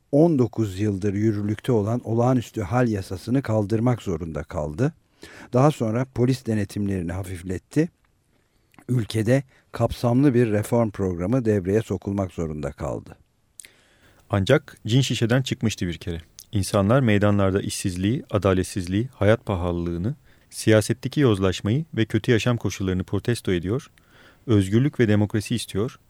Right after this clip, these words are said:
Speaker 2: gerekirse kendilerini yakmaktan çekinmiyordu. Güvenliği sağlamakla yükümlü devlet güçleri ise talimatla insanları öldürüyordu.
Speaker 1: Ayın sonuna doğru Arap ayaklanmalarının artık simge ülkesi haline gelen Mısır'da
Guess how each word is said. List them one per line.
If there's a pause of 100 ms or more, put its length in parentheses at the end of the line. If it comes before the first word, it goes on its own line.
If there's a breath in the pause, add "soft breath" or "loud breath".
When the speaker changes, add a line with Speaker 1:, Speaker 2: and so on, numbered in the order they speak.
(140)
Speaker 2:
gerekirse
kendilerini
yakmaktan
çekinmiyordu. (340)
Güvenliği
sağlamakla
yükümlü
devlet
güçleri
ise (540)
talimatla
insanları
öldürüyordu. (1120 loud breath)
Speaker 1:
Ayın
sonuna
doğru
Arap
ayaklanmalarının
artık
simge
ülkesi
haline
gelen
Mısır'da